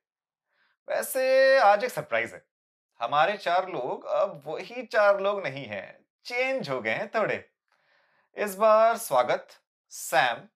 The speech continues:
साकी के साथ एक नए, नई, नई, नई, अभी इस सरप्राइज को under the wraps ही रहने देते हैं, बताऊंगा पर आगे। और आज का पैनल चेंज हुआ है, तो आज का इंट्रोडक्शन सीक्वेंस भी मैं चेंज करूंगा।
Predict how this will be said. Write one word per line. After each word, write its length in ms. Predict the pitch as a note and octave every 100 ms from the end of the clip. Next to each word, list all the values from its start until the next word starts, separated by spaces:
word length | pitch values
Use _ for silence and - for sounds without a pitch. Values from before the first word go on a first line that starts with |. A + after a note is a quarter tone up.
| _ _
साकी 680 | - - - - - - B3
के 260 | - B3
साथ 640 | A#3 - G3+ F#3+ G#3 A3 A3
एक 220 | G#3+ G#3
नए, 720 | E3+ D3+ D#3 F3 G#3+ A#3+ B3+
नई, 240 | F#3 F3
नई, 220 | F3 D#3 D3+
नई, 320 | B2 C#3 C#3
अभी 440 | B2 B2 C#3 G#3+
इस 480 | A#3 G3+ G3 A3 G#3+
सरप्राइज 640 | F#3 D3 D3+ D#3 D#3+ D#3
को 140 | - D3+
under 440 | C#3+ C#3+ C#3+ D#3
the 100 | D#3
wraps 400 | A2+ B2+ C#3 -
ही 40 |
रहने 240 | D3 G#2+ A2
देते 260 | F#2+ -
हैं, 300 | F2+ - - _ _ _ _ _ _
बताऊंगा 540 | D#3 - F3+ G3+ B3
पर 200 | D#4+ D4+
आगे। 440 | D4 A#2+ G#2+ G#2 - _ _ _ _ _ _ _ _ _ _ -
और 440 | D#3+ G#3 - _ D#3
आज 280 | F3 G3+
का 600 | - B3+ C4 C4+ C#4 C#4 C#4 - _ _
पैनल 360 | F3+ F#3+ C4 D4
चेंज 360 | A#3 A3 G#3
हुआ 180 | D3 B2+
है, 240 | G#2+ -
तो 200 | - -
आज 280 | B3+ A3+ A3+
का 140 | - C#4
इंट्रोडक्शन 640 | G3 F3 F#3 G#3+ - D4
सीक्वेंस 720 | F4 - C4+ C4 C4+ C4 G#3
भी 120 | G3+
मैं 120 | F3+ -
चेंज 280 | A#2+ A2+
करूंगा। 460 | - F#2 F2+ -